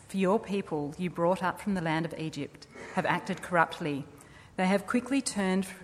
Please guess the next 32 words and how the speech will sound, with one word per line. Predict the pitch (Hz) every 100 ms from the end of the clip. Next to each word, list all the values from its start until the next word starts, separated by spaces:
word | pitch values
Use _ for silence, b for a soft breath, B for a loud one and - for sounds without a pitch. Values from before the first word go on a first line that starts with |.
| -
from | 208 190
the | 170
way | 160 160
I | 160
commanded | 160 160 151 151 156
them. | 143 135 - B -
They | 175
have | 175 170
made | 180 180 202
for | -
themselves | 208 208 - 180 151 147 160
an | 160
image | 160 165 156
of | 160
a |
calf. | 165 - 156 139 143 - B B -
They | 175
have | 185 -
bowed | 190 208 202
down | - 165 175
to | 185 160
it, | - - -
sacrificed | - 190 - 190 180 151 143 -
to | 143
it, | 139 - B B -
and | 165
said, | - 165 -
'Israel, | 226 240 214 170 156
this | 226 226
is | 240 175
your | 180 202
God, | 156 147 -